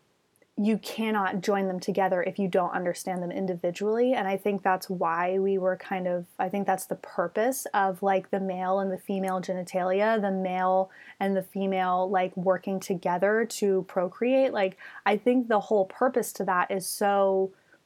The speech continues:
we can see the distinction of those two energies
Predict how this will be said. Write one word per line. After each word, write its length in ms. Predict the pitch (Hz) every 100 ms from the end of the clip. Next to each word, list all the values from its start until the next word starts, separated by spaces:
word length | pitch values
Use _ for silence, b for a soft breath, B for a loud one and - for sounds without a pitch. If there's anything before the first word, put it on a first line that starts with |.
| _ _ _ _ -
we 240 | 202 233
can 640 | 214 214 196 185 180 185 - _ _ _ _ _ _ _ _ _ _ _ _ _ _ _ -
see 400 | - - 294 330
the 120 | 262
distinction 600 | 208 185 220 214 - 202
of 120 | 185
those 200 | 185 180
two 160 | - 196
energies 680 | 180 180 180 180 170 175